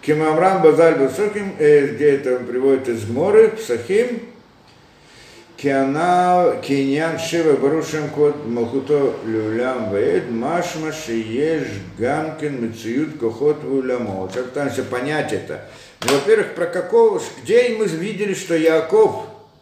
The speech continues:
что Яков сказал Ш-, <laughs> Барух Шем Квод? Где, когда? Давайте попытаемся разобраться, о чем здесь говорит. И вот, э, да, это он приводит что? Гмара.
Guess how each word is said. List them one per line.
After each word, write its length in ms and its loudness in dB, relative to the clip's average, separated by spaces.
что 180 -2
Яков 460 4
сказал 480 2
Ш-, 600 -2
<laughs> 40 -6
Барух 300 2
Шем 200 -4
Квод? 300 -2
Где, 300 6
когда? 440 0
Давайте 280 0
попытаемся 880 -4
разобраться, 500 -2
о 100 -2
чем 160 -8
здесь 220 -6
говорит. 480 -2
И 200 4
вот, 640 6
э, 480 6
да, 160 2
это 500 -2
он 100 -6
приводит 380 -2
что? 180 -6
Гмара. 680 -4